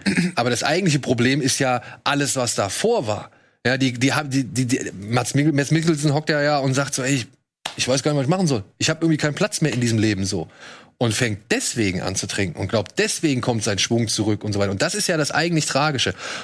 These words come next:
Und ich glaube, davon kann man nicht unbedingt eine, ja, weiß ich nicht, so eine Kernbotschaft erwarten, weil es ist bei jedem anders.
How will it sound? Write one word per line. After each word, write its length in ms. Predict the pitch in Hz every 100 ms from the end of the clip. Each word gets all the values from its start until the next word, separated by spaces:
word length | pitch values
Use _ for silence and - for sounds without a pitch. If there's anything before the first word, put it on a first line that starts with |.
| -
Und 80 | 113
ich 120 | -
glaube, 240 | 151 175
davon 240 | 147 143 143
kann 160 | 147
man 240 | 165 160 160 _ _
nicht 280 | 135 185 -
unbedingt 600 | 170 165 156 151 147 - - - _ -
eine, 760 | - 123 120 120 117 117 117 110 - -
ja, 320 | 113 123 139
weiß 160 | 135 151
ich 120 | 139
nicht, 240 | 127 - - - - -
so 160 | 131
eine 180 | 123 117
Kernbotschaft 960 | 120 - 185 202 123 123 123 123 113 -
erwarten, 680 | 113 98 104 117 147 135
weil 360 | 110 139 170 180 -
es 160 | 113
ist 280 | - 180 -
bei 100 | 131
jedem 380 | 123 147 165 117
anders. 480 | 151 254 120 -